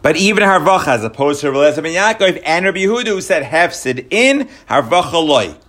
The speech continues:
The next Mishnah said, "Sodin se ishos vez akbarim." You could trap these ishos and the akbarim,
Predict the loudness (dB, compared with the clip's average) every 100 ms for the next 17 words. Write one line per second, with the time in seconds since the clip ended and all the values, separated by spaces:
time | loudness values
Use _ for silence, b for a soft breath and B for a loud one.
0 | _ -2 0 0 -2 -2 -2 0 0 0
1 | 0 0 2 0 -2 -4 -4 -2 -2 -2
2 | -2 0 0 2 2 2 2 -4 -6 -4
3 | 0 0 0 -6 -8 -10 -4 -2 -2 -2
4 | -4 -10 B B -4 0 2 0 0 0
5 | 2 4 2 -2